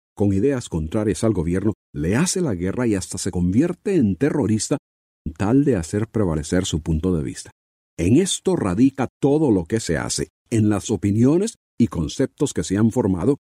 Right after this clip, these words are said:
y que se han de promover y defender. Es porque te has formado determinado concepto u opinión acerca de tu vecino, de tus suegros,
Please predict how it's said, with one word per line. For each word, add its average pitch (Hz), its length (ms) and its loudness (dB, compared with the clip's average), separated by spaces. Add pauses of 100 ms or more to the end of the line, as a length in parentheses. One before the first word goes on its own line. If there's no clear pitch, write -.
y 117 140 4
que 101 140 -2
se 85 180 -2
han 110 220 4
de 78 100 -2
promover 110 680 0
y 87 120 -2
defender. 80 680 -2 (580)
Es 85 160 -4
porque 101 300 -4
te 92 120 -2
has 87 140 -4
formado 95 480 0
determinado 82 540 0
concepto 85 640 -4
u 98 180 4
opinión 90 460 0
acerca 104 400 -2
de 64 80 -6
tu 123 120 0
vecino, 104 560 0
de - 160 -2
tus - 140 -8
suegros, 120 540 -4